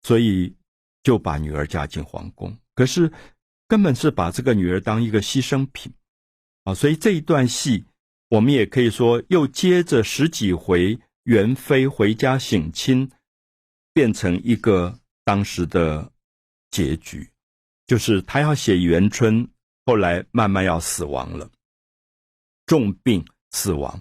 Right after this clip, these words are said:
当然我们也知道，谈《红楼梦》的人都说到，这个贾元春关系着荣国府、宁国府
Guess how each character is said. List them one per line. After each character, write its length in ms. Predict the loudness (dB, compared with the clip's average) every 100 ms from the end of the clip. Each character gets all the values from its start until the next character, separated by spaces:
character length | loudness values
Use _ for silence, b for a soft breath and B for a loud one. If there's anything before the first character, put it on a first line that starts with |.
| -20 _ _
当 140 | 0
然 100 | 2
我 120 | 2 2
们 100 | 2
也 160 | 0
知 180 | -2 -4
道， 300 | 0 -2 -2 b _ _ _ _ _ _
谈 180 | 0 2
《红 160 | 2
楼 100 | 2
梦》 280 | 4 2 2
的 100 | 2
人 160 | 0 2
都 160 | 0
说 220 | 2 0 2
到， 180 | 0
这 140 | -2 -2
个 100 | -2
贾 260 | 0 -2
元 300 | 0 2 0
春 400 | 0 0 2 0 -6 _
关 280 | 0 2 -2
系 360 | -4 -2 -2
着 280 | 0 -2 -2 _ _ _ _ _ _ _
荣 300 | 2 2 2
国 280 | 2 2 2
府、 340 | -2 -4 -2
宁 260 | 0 2 0
国 260 | 4 2 2
府 320 | -2 -8